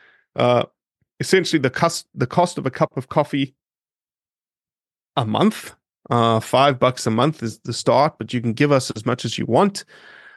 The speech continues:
Um, we'd love to have your support, and every month, since this is dropping, uh, this month, I'll tell you that this month you could win a South African hunt for two hunters to South Africa if you just give us five bucks a month.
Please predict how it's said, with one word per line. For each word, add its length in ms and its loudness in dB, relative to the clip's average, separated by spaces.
Um, 500 2
we'd 220 -4
love 320 4
to 140 0
have 540 2
your 180 -2
support, 500 0
and 160 0
every 260 2
month, 500 -2
since 220 -2
this 200 -2
is 140 -4
dropping, 500 0
uh, 280 0
this 260 0
month, 280 0
I'll 100 2
tell 240 0
you 100 0
that 180 -2
this 180 0
month 240 0
you 60 -16
could 140 -6
win 280 2
a 340 2
South 300 2
African 440 0
hunt 280 0
for 140 -4
two 340 -4
hunters 600 0
to 180 2
South 220 2
Africa 380 2
if 140 -4
you 120 2
just 200 0
give 140 2
us 180 2
five 260 2
bucks 240 -2
a 40 -4
month. 240 -12